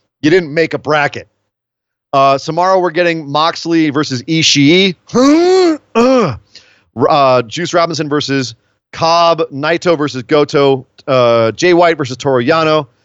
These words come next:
and Shingo Takagi versus Taichi. So looking forward to that. Actually, ton-, tomorrow, tonight for me.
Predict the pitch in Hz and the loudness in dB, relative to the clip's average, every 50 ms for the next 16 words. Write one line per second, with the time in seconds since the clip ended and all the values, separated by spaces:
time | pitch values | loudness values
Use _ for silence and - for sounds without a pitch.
0 | _ _ _ _ 131 135 131 127 - - 151 151 139 - 117 - 151 139 139 135 | _ _ _ _ -6 -4 -4 -4 -4 -2 -2 -2 -2 -2 -4 -2 0 0 0 0
1 | 131 120 120 123 107 117 107 - - - 139 135 - - 113 98 82 - _ _ | -2 -4 -4 -4 -6 -6 -10 -8 -4 -2 -2 -2 -2 -4 -8 -8 -10 -12 _ _
2 | _ _ _ _ - 165 156 151 147 143 - _ _ _ _ _ _ _ 135 - | _ _ _ _ -2 0 2 2 2 0 -4 _ _ _ _ _ _ _ -4 -2
3 | 139 175 175 139 - 165 165 160 147 - 131 139 127 131 - 143 139 - _ - | -2 -2 -6 -4 -2 0 0 0 0 0 -2 -2 -2 0 -2 -4 -4 -6 _ -8
4 | - - 123 - - - - 107 95 90 87 82 80 - - 127 127 123 139 135 | -6 -6 -6 -8 -8 -12 -12 -8 -8 -6 -6 -6 -8 -6 -4 -4 -2 0 0 0
5 | 117 113 110 - - _ _ _ _ _ _ _ _ _ _ _ _ _ _ _ | -2 -2 -6 -10 -12 _ _ _ _ _ _ _ _ _ _ _ _ _ _ _
6 | - 117 113 123 117 98 95 90 | -4 0 0 2 2 0 -2 -4